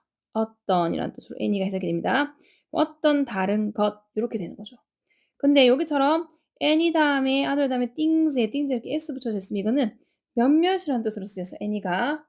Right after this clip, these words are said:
그래서 몇몇 다른 것들이라는 말이 됩니다. 그럼 여기서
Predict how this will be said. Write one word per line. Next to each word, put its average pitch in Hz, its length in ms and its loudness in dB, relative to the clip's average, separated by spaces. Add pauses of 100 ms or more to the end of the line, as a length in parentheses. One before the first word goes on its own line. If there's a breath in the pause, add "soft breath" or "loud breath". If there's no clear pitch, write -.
그래서 208 140 -4
몇몇 311 540 2
다른 214 400 -2
것들이라는 220 920 -4
말이 170 160 -6
됩니다. 160 400 -8 (380)
그럼 247 160 4
여기서 254 340 0